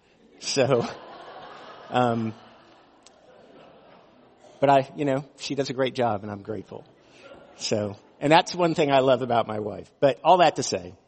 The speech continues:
I digress. But as you and I approach our interactions with, with one another, um, and we make these little entrances into our spheres of influence, I, I, I think it's important that we stop to ask ourselves, "How am I trying to wield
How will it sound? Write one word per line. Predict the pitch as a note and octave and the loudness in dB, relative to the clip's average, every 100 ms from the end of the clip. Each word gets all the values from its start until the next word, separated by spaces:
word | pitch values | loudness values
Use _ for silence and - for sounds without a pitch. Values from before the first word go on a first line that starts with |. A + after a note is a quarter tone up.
| _ _ - | _ _ -6
I | G#2+ | -2
digress. | A2+ A2 A#2+ G#2 - - - _ _ _ _ _ _ _ _ | -2 0 0 0 -2 -6 -10 _ _ _ _ _ _ _ _
But | E3+ | 4
as | F3+ D#3+ | 4 4
you | G3+ | 4
and | F#3+ | 6
I | F3+ | 6
approach | D#3 - - E3 C3 - | 4 4 4 4 2 0
our | C#3+ D3 | 4 4
interactions | D#3 D3 C#3+ C#3+ - D3+ B2 A2+ - | 6 6 8 6 2 0 0 -4 -2
with, | B2+ A#2+ - | 0 0 0
with | C3 C3 | -2 0
one | C3+ D3+ | 0 2
another, | C#3 D3 D#3 C3 A2+ - - | 4 6 6 4 0 -4 -12
um, | B2+ G#2+ G#2 G2+ G2 _ _ _ _ _ _ _ | -6 -4 -4 -6 -12 _ _ _ _ _ _ _
and | C3 | -2
we | C3+ C#3 | 2 4
make | C#3+ F3 E3+ | 6 4 2
these | C#3+ D3+ B2+ | 0 0 0
little | C#3 F#3 F3+ | 4 6 6
entrances | E3+ D#3+ D#3 - C#3 C3 A#2+ | 4 2 -2 0 0 2 2
into | D3 D3 | 2 4
our | C3+ | 2
spheres | - - D#3+ D#3+ D#3 B2+ | 2 0 2 4 4 2
of | B2+ | 4
influence, | D#3 C#3+ D#3 C#3 B2+ A2+ - - - _ _ _ _ _ _ | 4 2 -2 0 0 -2 -6 -8 -12 _ _ _ _ _ _
I, | - - _ _ - | -12 -12 _ _ -2
I, | D#3 D#3+ | -2 2
I | D#3+ | 2
think | G3 F#3+ | 2 0
it's | G3 G3+ | 0 2
important | F3 - B3+ F#3+ C#3+ | 2 4 4 4 -2
that | D3 | 0
we | D#3 | 0
stop | - D#3+ E3 | 4 4 4
to | D3+ | 4
ask | C#3+ C#3+ D#3+ | 4 4 0
ourselves, | C#3 D3 B2+ | 2 2 0
"How | - D3+ F#3 G3 D#3+ C#3 | 0 -2 4 4 4 0
am | C3+ | -2
I | E3 | -2
trying | - D3 D#3 C#3+ | -2 -6 -4 -2
to | A#2+ | -2
wield | A#2 C3+ F3 C3+ G#2+ | 0 2 2 2 -2